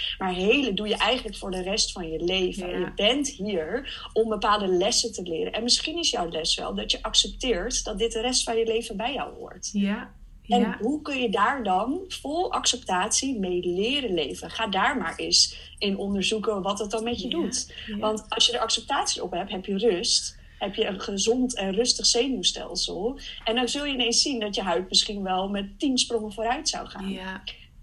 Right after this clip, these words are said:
Speaker 1: En dat is de kunst om te onderzoeken. Van oké, wat is je les hierin? Ehm,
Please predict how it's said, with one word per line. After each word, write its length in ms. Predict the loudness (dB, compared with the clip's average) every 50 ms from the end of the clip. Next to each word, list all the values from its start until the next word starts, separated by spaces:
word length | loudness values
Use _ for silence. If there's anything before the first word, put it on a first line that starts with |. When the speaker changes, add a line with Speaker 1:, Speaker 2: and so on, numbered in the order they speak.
| -18 -10
Speaker 1:
En 120 | -6 0 2
dat 180 | 2 2 2
is 100 | 2 0 0
de 140 | 0 0
kunst 300 | 2 2 4 4 4 0
om 100 | 0 -2 -4
te 120 | -6 -6
onderzoeken. 680 | -6 -4 -4 -2 0 0 0 0 -2 -4 -8 -8 -8 -6
Van 340 | -4 -4 -4 -2 -4 -4 -4
oké, 360 | -6 -4 -4 -2 0 0 0
wat 220 | 2 0 0 2 0
is 160 | 0 0 0
je 180 | 0 0 -2 0
les 500 | 0 0 0 0 0 2 0 0 0 0 -2
hierin? 560 | 0 0 0 2 2 0 -2 0 -2 -2 -4 -4 -6 -8 -12 -16 -16 -16 -18 -20 -12 -4
Ehm, 520 | 0 2 4 6 6 6 6 4 2 -4